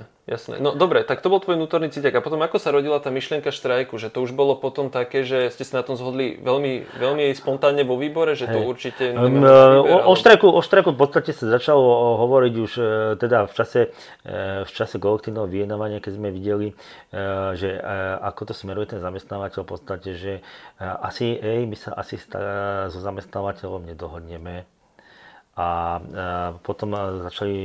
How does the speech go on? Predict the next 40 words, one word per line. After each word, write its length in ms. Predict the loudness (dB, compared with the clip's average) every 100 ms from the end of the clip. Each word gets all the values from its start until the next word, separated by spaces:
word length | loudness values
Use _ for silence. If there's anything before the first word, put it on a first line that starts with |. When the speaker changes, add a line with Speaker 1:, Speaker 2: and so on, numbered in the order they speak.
| -10 -10 -8
Speaker 2:
začali 260 | -8 -8
robiť 160 | -10 -10
ďalšie 340 | -10 -10 -12 -18
tie, 240 | _ -14
e, 80 | -14 -18 -20 -20 -18 -12 -10 -10 -10 -12
reštriktívne 560 | -12 -14 -14 -12 -10
opatrenia, 760 | -10 -8 -8 -8 -8 -10 -10 -12
ako 120 | -12
je, 200 | -12 -10 -10 -12 -12 -14 -14 -14 -16 -20 -20 -20 -16
e, 80 | -8
ako 160 | -6 -4
je 100 | -8
tá, 120 | -6 -8 -8
tá 180 | -8 -8
hlučnosť 560 | -8 -12 -14 -14 -12 -10
a 140 | -8 -6 -6 -10 -12
ostatné 500 | -16 -12 -12 -12 -12
príplatky, 480 | -14 -14 -12 -14 -14
ktoré 160 | -16 -14
nám 160 | -14
bral, 240 | -12 -12 -14
e, 60 | -16 -20 -20 _ _ _ _ _ -18 -14
motivačný 640 | -8 -8 -4 -6 -6 -12 -16
bonus 320 | -16 -18 -20
odobral 460 | -18 -16 -12 -12 -12
ľuďom. 320 | -14 -14 -12
A 160 | -10
zase, 320 | -8 -8 -12 -16
Speaker 1:
Aha. 320 | -14 -12 -10 -4
Speaker 2:
e, 80 |
riadne 320 | 0 0 0 -4
motivačný 560 | -6 -6 -8 -8 -12
bonus, 320 | -10 -12 -12
ktorý 160 | -12 -10
bol 160 | -10 -8
zadefinovaný 640 | -8 -10 -12 -12 -12 -12
v 80 | -12
dodatku 400 | -8 -8 -10 -12
nejakom 320 | -12 -12 -14
platnom, 560 | -12 -12 -12 -14 -16